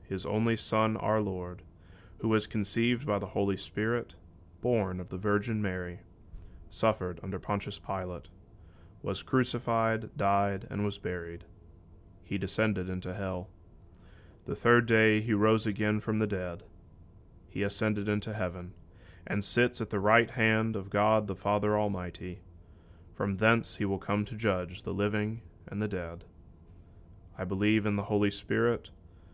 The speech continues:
the holy Christian Church, the communion of saints, the forgiveness of sins, the resurrection of the body, and the life everlasting. Amen.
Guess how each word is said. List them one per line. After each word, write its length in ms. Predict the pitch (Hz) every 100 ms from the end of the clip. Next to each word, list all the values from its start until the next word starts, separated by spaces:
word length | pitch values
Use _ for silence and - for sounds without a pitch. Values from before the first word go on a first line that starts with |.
| - -
the 100 | -
holy 240 | 117 120
Christian 460 | 120 120 - - 120
Church, 500 | - 92 85 - - - - - - -
the 60 | -
communion 460 | 101 101 107 107
of 120 | 101 -
saints, 560 | 113 110 104 - - - - - -
the 80 | -
forgiveness 560 | - 104 110 107 110 -
of 100 | 92
sins, 640 | - 107 107 107 110 - - - - - -
the 100 | -
resurrection 640 | 104 104 107 107 - 101
of 120 | 101 92
the 60 |
body, 540 | 95 101 101 98 101 - - - - -
and 100 | 92
the 60 |
life 480 | 90 98 104 101 - -
everlasting. 720 | 104 101 104 90 - - 82 82 - - - - - - - -
Amen. 460 | 92 87 90 85